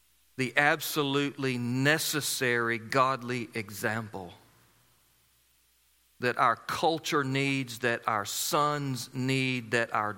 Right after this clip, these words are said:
daughters need. Make us those kinds of men. So we're thankful for our fathers. We're praying to be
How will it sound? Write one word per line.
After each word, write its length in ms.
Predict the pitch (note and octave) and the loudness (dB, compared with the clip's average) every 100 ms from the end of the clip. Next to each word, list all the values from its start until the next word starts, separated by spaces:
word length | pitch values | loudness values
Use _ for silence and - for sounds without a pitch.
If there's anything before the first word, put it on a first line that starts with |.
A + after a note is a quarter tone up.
| G2 - | -12 -2
daughters 720 | D3 C#3 C#3+ A#2+ G#2+ G#2 - - | 2 2 0 -2 -4 -6 -8 -6
need. 640 | A2+ B2 A2+ A2 - F2 - _ _ _ _ _ _ _ _ _ _ _ _ _ _ _ _ _ _ _ _ _ _ _ _ | -4 -2 -4 -8 -12 -16 -18 _ _ _ _ _ _ _ _ _ _ _ _ _ _ _ _ _ _ _ _ _ _ _ _
Make 460 | C3 D#3 F3+ F#3 C#3+ | -2 2 4 2 0
us 220 | A#2 - | -2 -2
those 260 | C3+ B2+ | -2 -2
kinds 460 | - - C3+ C3 A#2+ | -4 -2 0 0 -2
of 260 | G#2+ G2 A#2+ | -4 -6 -10
men. 560 | A#2 B2 B2 G#2 F#2 G2+ G#2+ - _ - - - - - - | -4 -2 0 -2 -6 -12 -16 -20 _ -20 -20 -20 -20 -18 -6
So 240 | - C#3+ | 0 2
we're 180 | C#3 C3 | 2 0
thankful 600 | - D#3 D#3+ F3 E3+ D3+ | 0 0 0 0 0 0
for 280 | - C#3+ C3+ | 2 2 4
our 160 | B2+ | 2
fathers. 600 | A2+ C#3 C3+ C3+ C3+ B2+ | 0 2 2 2 0 -2
We're 160 | A#2+ B2 | -2 -2
praying 500 | - - C3+ C3+ C3 | -2 0 2 2 -2
to 140 | B2 G#2+ | -4 -6
be 800 | G2+ G#2+ E3 D#3 E3 A#2+ G#2+ | -8 0 2 4 2 0 -4